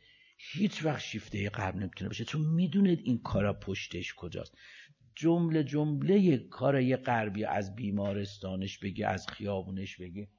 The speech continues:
<coughs> از مدرسه‌ش بگی، همه اینا یه ریشه داره. به یه زبان می‌تونیم بگیم ریشهٔ این که انسان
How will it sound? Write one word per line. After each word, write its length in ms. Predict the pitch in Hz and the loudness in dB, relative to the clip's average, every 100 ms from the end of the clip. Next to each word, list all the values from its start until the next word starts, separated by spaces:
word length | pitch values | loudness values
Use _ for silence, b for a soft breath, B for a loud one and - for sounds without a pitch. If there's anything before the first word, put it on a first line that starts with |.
| _ _ _ - | _ _ _ -6
<coughs> 840 | - 107 - _ _ _ _ - | -6 -6 -12 _ _ _ _ -6
از 300 | 117 113 95 | 0 0 2
مدرسه‌ش 800 | 110 110 104 104 101 - 101 104 | 2 2 0 -2 -4 -4 -6 -4
بگی، 300 | 104 98 101 _ B B | -6 -6 -10 _ B B
همه 400 | - 113 127 120 | -8 -4 -4 -4
اینا 340 | 135 170 143 143 | -2 -2 -2 0
یه 300 | 123 139 135 | 0 0 -2
ریشه 440 | 160 139 - 123 | -4 -4 -6 -2
داره. 480 | 123 180 175 123 85 - _ _ _ - - | 2 4 6 4 0 -12 _ _ _ -12 -4
به 120 | 101 | -2
یه 140 | 98 | -2
زبان 480 | 90 104 98 98 90 b b b b - | -2 -2 -2 -4 -8 b b b b -12
می‌تونیم 440 | 98 87 - 95 | -10 -10 -6 -6
بگیم 240 | 92 101 98 | -4 -4 -4
ریشهٔ 540 | 95 104 98 101 - | -2 -4 -4 -6 -8
این 300 | 95 113 110 | -4 -4 -6
که 240 | - 90 - b b b - | -8 -12 -14 b b b -2
انسان 1040 | 113 110 107 101 - 117 120 110 101 104 | 0 2 2 -2 -8 -4 -2 -2 -2 -4